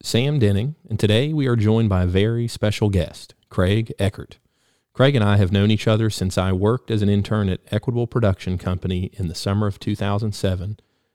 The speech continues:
while a grad student in geology at Virginia Tech. He helped me learn how to turn my book skills into real-life skills in the exploration of hydrocarbons.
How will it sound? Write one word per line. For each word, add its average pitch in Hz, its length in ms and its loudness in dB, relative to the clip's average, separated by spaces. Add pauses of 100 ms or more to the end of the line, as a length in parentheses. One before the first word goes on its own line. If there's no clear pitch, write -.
(160)
while 101 160 0
a - 20 2
grad 117 260 0
student 98 380 -2
in 98 160 0
geology 92 580 -2
at 85 60 -4
Virginia 90 380 -2
Tech. - 400 -12 (640)
He 135 160 4
helped 113 180 2
me 110 140 0
learn 98 260 0
how 98 120 0
to 95 80 -6
turn 113 260 0
my 107 120 2
book 123 260 0
skills 127 440 0
into 101 160 4
real-life 131 540 0
skills 95 480 0
in 92 80 0
the 95 100 0
exploration 101 680 0
of 95 80 0
hydrocarbons. 92 920 -4